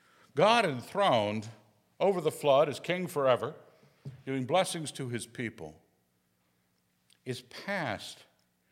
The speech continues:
your enjoyment of the encounter. The danger is the church sometimes tries to create the encounter. I was reading somebody's Facebook post yesterday,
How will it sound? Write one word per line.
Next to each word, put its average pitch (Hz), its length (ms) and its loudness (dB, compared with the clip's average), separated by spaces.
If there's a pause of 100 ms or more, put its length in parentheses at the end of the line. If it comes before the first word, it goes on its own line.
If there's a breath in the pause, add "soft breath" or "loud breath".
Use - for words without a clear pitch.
(140)
your 131 220 0
enjoyment 117 840 -6
of 92 140 -14
the 92 100 -10
encounter. 87 560 -10 (1200 soft breath)
The 110 60 -8
danger 143 540 0
is 117 220 -2
the 117 80 -8
church 147 340 -2
sometimes 110 680 -6
tries 127 400 -4
to 113 100 -12
create - 680 -8
the 110 120 -6
encounter. 95 640 -8 (4000)
I 82 40 -12
was 82 100 -12
reading 92 240 -10
somebody's 90 500 -8
Facebook - 540 -12
post 76 380 -8
yesterday, 73 560 -10